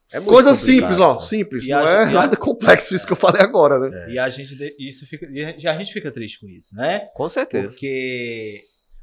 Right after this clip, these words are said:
Speaker 3: o que mais a gente vê é tanto profissionais quanto estudantes dizer, é, falarem que não tem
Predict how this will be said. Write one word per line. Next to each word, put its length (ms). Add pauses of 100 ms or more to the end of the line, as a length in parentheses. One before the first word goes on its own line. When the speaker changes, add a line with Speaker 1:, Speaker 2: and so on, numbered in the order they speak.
Speaker 3:
o 80
que 120
mais 300
a 40
gente 260
vê 500 (160)
é 560
tanto 260
profissionais 1200
quanto 280
estudantes 960
dizer, 460
é, 280 (360)
falarem 640
que 260
não 180
tem 240